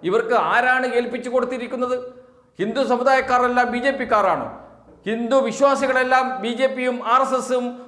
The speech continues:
കൊണ്ടു നടക്കുന്നവരാണോ? അവരുടെ അംഗങ്ങളാണോ? അല്ല, മഹാഭൂരിപക്ഷം ഹിന്ദു മതവിശ്വാസികളും, കേരളത്തിലെ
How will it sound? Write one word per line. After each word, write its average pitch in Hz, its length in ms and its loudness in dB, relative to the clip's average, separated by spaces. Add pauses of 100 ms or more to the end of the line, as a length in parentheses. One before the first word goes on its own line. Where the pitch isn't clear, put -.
(120)
കൊണ്ടു 254 160 4
നടക്കുന്നവരാണോ? 226 1040 0
അവരുടെ 247 540 4 (180)
അംഗങ്ങളാണോ? 220 760 0
അല്ല, 240 640 0
മഹാഭൂരിപക്ഷം 285 1120 0 (240)
ഹിന്ദു 233 260 -2
മതവിശ്വാസികളും, 226 1040 0
കേരളത്തിലെ 214 560 -2